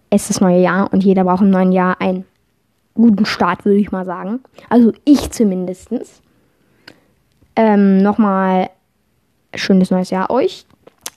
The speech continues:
Ähm, naja, also wirklich sehr krass. Und vorhin, ich, es ist, ich war einfach so schusselig. Ähm, ja, hätte ich jetzt eigentlich nicht gesagt, aber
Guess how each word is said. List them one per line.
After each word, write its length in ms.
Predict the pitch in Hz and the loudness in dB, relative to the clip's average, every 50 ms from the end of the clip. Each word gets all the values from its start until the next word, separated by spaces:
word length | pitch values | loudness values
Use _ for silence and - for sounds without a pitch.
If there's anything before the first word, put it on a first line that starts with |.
| _ _ _ | _ _ _
Ähm, 680 | - 226 214 208 208 208 202 196 196 190 190 190 190 190 | -2 0 2 2 2 2 2 2 2 2 0 0 0 0
naja, 460 | 190 190 196 240 262 - 190 196 - - | 0 0 0 0 0 0 -2 -4 -8 -10
also 420 | - - 220 220 208 208 214 202 196 | -6 -2 -2 0 0 0 0 0 0
wirklich 380 | 208 247 254 - 247 233 - | -2 -2 0 -2 -2 -2 -4
sehr 180 | - - 208 214 | -4 -2 -2 -2
krass. 580 | 214 - - - - - 294 - - - - - _ _ _ _ _ _ _ _ _ _ _ _ _ _ _ _ _ _ _ | -4 -6 -8 -6 -4 -4 -4 -4 -8 -14 -18 -20 _ _ _ _ _ _ _ _ _ _ _ _ _ _ _ _ _ _ _
Und 200 | - 247 247 - | -4 -4 -4 -4
vorhin, 480 | - - 269 269 262 311 359 370 - - | -6 -4 -2 0 2 2 2 2 0 -2
ich, 240 | - 247 - - - - - - | -6 -8 -8 -12 -20 -20 -18 -14
es 80 | - 262 | -10 -8
ist, 240 | 254 262 262 - 262 | -8 -8 -8 -8 -10
ich 140 | 233 - | -8 -4
war 140 | - 247 226 | -2 -2 0
einfach 260 | 220 233 233 - - | 0 -2 -4 -6 -10
so 160 | - - - 247 | -12 -10 -10 -10
schusselig. 640 | - - 247 233 240 240 214 233 277 285 - - - _ - - - | -6 -6 -4 -2 -2 -2 0 -2 -2 -4 -6 -14 -20 _ -20 -8 -4
Ähm, 400 | - 226 220 220 220 214 214 - - _ _ _ - | -2 -2 0 0 -2 -2 -4 -8 -10 _ _ _ -6
ja, 320 | 202 208 214 226 254 277 - _ _ _ _ _ | -4 -4 -2 -4 -4 -6 -10 _ _ _ _ _
hätte 200 | - 233 208 208 | -4 -4 -4 -4
ich 60 | - | -4
jetzt 180 | - 208 - - | -6 -6 -4 -4
eigentlich 260 | 202 208 202 196 196 | -4 -4 -4 -4 -4
nicht 160 | 254 214 - | -6 -4 -4
gesagt, 380 | - 196 180 180 185 208 - - | -4 -2 -2 -2 -2 -2 -2 -2
aber 220 | 190 185 190 185 | 0 0 0 -2